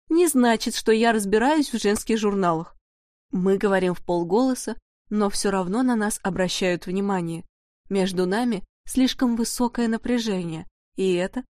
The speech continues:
заметно издалека. Егор резко выдыхает. Ему надо чем-то занять руки, и он отодвигает чашку на край стола. В его большой руке она кажется кукольной. "Ну, у тебя и лапище", вырывается у меня.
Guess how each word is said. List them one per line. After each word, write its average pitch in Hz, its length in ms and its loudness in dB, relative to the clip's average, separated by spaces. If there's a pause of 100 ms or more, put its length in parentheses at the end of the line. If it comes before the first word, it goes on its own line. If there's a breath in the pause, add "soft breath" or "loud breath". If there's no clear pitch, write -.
заметно 185 600 -2
издалека. 180 580 -4 (540)
Егор 214 420 2
резко 185 380 -2
выдыхает. 175 600 -2 (440)
Ему 220 220 2
надо 226 260 2
чем-то 247 380 -2
занять 233 420 -2
руки, 220 400 -4 (220)
и 202 100 -2
он 202 160 2
отодвигает 185 640 0
чашку 240 400 -4
на 208 140 -2
край 175 200 -4
стола. 180 460 -6 (340)
В - 40 -10
его 202 260 2
большой 196 400 0
руке 226 360 -4 (260 loud breath)
она 247 220 0
кажется 226 440 -4
кукольной. 175 640 -8 (640)
"Ну, 254 240 4
у 269 80 4
тебя 277 320 0
и 277 60 2
лапище", 202 680 -4 (380)
вырывается 190 720 -2
у 190 60 0
меня. 185 400 -6